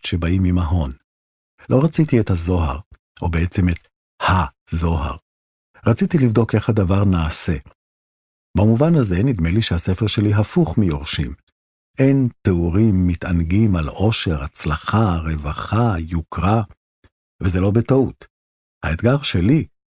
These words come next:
היה לכתוב רומן על עושר מופלג, מבלי להסתנוור מהעולם הזה בעצמי. אני מרגיש שבסדרה כמו יורשים, כולנו נופלים שדודים מול היאכטות,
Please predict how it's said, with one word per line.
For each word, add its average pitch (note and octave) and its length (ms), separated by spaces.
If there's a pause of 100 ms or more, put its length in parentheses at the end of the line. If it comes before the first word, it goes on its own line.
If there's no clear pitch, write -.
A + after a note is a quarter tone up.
היה G2+ 140
לכתוב C#3 400
רומן A2+ 320
על G2 80
עושר A2+ 380
מופלג, F#2 560 (480)
מבלי G2+ 280
להסתנוור A#2 720
מהעולם F#2 540
הזה G2+ 200
בעצמי. G2+ 520 (840)
אני G2+ 120
מרגיש C#3 360
שבסדרה A2 520
כמו G#2 260
יורשים, F2 540 (300)
כולנו F#2 380
נופלים G#2 400
שדודים F#2+ 540
מול D2+ 260
היאכטות, D2+ 640